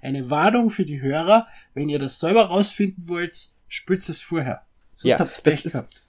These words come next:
Speaker 2: Ich wollte auch nicht was, ich will nur, dass wir bei der Story selbst, bei der Geschichte
Speaker 1: Ja.
Speaker 2: nicht spoilern.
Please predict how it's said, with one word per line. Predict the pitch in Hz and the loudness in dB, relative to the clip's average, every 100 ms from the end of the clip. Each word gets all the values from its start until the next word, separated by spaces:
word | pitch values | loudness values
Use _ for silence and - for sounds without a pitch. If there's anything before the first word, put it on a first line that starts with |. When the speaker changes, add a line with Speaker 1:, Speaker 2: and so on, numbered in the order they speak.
| _ | _
Speaker 2:
Ich | - 156 | -6 6
wollte | 165 214 202 | 10 10 8
auch | 180 | 6
nicht | 202 | 6
was, | 175 151 | 6 4
ich | 180 | 4
will | 185 | 4
nur, | 175 202 | 6 4
dass | 202 | 2
wir | 180 | 2
bei | 160 | 4
der | 165 147 | 4 0
Story | - - 185 202 180 | -4 6 8 8 8
selbst, | 151 156 - | 6 6 6
bei | 139 | 6
der | 143 | 6
Geschichte | 147 - 185 170 - | 4 2 2 4 4
Speaker 1:
Ja. | 135 | 4
Speaker 2:
nicht | 123 170 | 2 -2
spoilern. | - 104 101 90 | 2 4 4 2